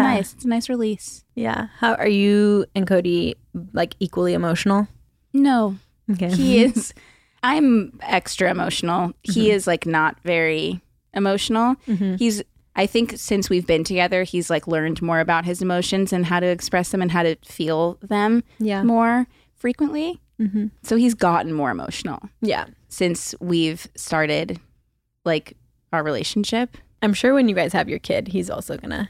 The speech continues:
Speaker 1: Yeah. Now he's, like, now, like, there are things, like, we were, like, watching, like, a breastfeeding video, and he
Speaker 2: Mm-hmm.
Speaker 1: was like, "Oh my God," like, the noise, like, he was like,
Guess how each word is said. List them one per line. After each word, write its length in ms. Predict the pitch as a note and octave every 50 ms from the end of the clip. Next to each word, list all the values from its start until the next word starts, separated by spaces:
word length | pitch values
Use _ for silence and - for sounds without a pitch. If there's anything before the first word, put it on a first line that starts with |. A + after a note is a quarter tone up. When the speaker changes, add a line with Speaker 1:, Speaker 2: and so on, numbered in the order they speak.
| _ -
Speaker 1:
Yeah. 360 | G#3 G3+ A3 F#3+ E3 C3+ -
Now 320 | G3+ G#3+ A3 A#3 C#4 E4+ E4+
he's, 260 | D#4 D4 C#4 A#3+ A3+
like, 220 | A3 G3+ F#3 - -
now, 400 | G3 G3+ G3+ G#3+ A#3 B3 B3 A#3 -
like, 400 | G3 F#3+ F#3+ F#3 - - - - _ _ _ _
there 300 | - F#3+ - G#3 G#3+ G#3
are 180 | G3 F#3+ F3+ F3+
things, 260 | F3 - F#3 E3+ -
like, 160 | - F#3 F#3 G3+
we 140 | G#3 A3+ A#3
were, 120 | B3 C#4
like, 200 | C#4+ C#4+ C4+ B3+
watching, 440 | - - F3+ F3 F3 F3 E3+ - G#3
like, 120 | G3+ F#3 -
a 60 | D#3+
breastfeeding 800 | D#3+ - D3+ C#3+ C#3+ C#3+ - - - - F#3 F3+ F#3 F3+ F#3 G3
video, 480 | F#3+ G3 F#3+ G3 G3+ G#3 G3+ G#3 G#3+
and 100 | G#3+ B3
he 100 | A#3+ G3 G#3+
Speaker 2:
Mm-hmm. 60 | A3
Speaker 1:
was 120 | G3+ F#3+ -
like, 160 | G3+ G3 - -
"Oh 140 | - - - -
my 60 | F4+
God," 120 | - - - - _
like, 160 | - C4+ A#3
the 100 | - C#4+
noise, 440 | B3+ A#3+ G#3+ F#3 F3+ F#3+ G3+ A#3 -
like, 220 | B4+ G#4 C#4 B3+ A#4+
he 160 | - C#4 B3+
was 220 | C4+ E4+ F#4 - -
like, 240 | G#4 E4+ C#4+ -